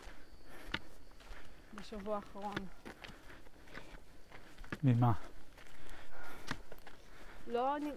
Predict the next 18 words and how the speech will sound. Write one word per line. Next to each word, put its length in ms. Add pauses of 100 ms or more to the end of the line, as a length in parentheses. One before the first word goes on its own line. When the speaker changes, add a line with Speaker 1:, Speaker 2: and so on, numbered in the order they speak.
(180)
Speaker 1:
לא 340
חשבתי 400
על 100
זה 80
בצורה 440
רגועה, 480 (180)
של, 140 (120)
כאילו, 400 (760)
לתכנן 560
את 100
זה, 200
מה 100
אני 180
אעשה, 320
מה 140
אני 160
רוצה. 340 (1400)
כי 280